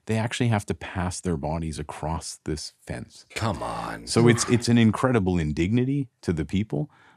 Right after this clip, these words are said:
Speaker 1: Um, and Border Patrol, rather than patrolling the border, it's patrolling the border of the reserve to an extent. And it's turned inwards. And so there is really, really,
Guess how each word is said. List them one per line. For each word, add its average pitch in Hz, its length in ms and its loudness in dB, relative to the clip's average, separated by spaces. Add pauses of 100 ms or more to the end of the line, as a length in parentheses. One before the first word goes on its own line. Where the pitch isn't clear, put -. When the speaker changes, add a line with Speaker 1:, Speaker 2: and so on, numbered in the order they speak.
Speaker 1:
Um, 87 320 0 (100)
and 107 380 4
Border 98 280 4
Patrol, 87 600 0
rather 92 360 2
than 87 220 0
patrolling 90 640 0
the 80 100 -2
border, 85 760 2 (340)
it's - 160 -8
patrolling 95 580 2
the 82 80 0
border 85 380 0
of 73 120 -4
the 80 100 -4
reserve 73 540 -4
to - 140 -8
an 73 80 -6
extent. 69 460 -10 (140)
And 90 100 0
it's 90 160 -2
turned 104 460 4
inwards. 85 580 -2 (260)
And 87 200 0
so 90 180 2
there 80 180 2
is 76 160 -4
really, 107 400 2
really, 80 360 0